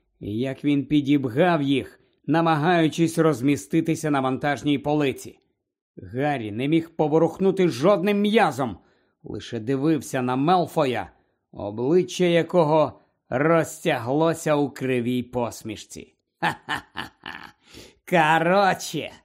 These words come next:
я так і думав!" радісно проказав він.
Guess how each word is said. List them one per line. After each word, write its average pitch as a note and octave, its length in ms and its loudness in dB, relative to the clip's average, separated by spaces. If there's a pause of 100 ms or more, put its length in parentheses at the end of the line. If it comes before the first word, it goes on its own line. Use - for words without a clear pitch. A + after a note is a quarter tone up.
(320)
я A#3+ 460 4
так G#3+ 440 0
і A3+ 200 4
думав!" G#3+ 640 4 (440)
радісно D3+ 760 0
проказав C3 640 -2
він. A2 320 -6